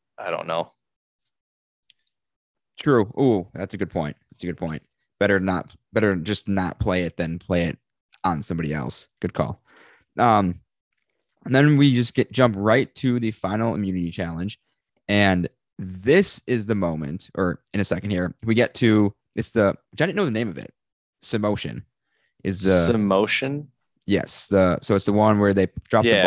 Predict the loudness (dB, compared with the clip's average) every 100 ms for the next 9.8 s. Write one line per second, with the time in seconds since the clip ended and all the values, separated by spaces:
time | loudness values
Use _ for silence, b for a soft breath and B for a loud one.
0 | 6 4 2 -2 -6 -4 -2 -4 -6 -14
1 | -10 -4 -2 -2 0 2 2 2 0 -2
2 | -4 -6 -4 -2 -4 -4 _ _ _ _
3 | -8 -6 -2 0 0 0 -2 -6 -8 -6
4 | -4 -4 -6 -10 -18 _ -6 0 2 2
5 | 2 0 -2 -4 -4 -2 0 -2 -2 -4
6 | -4 -6 -8 -14 -4 -4 -2 0 0 0
7 | 0 2 2 0 b b b b b b
8 | _ -2 0 0 -2 -6 0 4 4 4
9 | 0 0 2 2 2 2 0 -4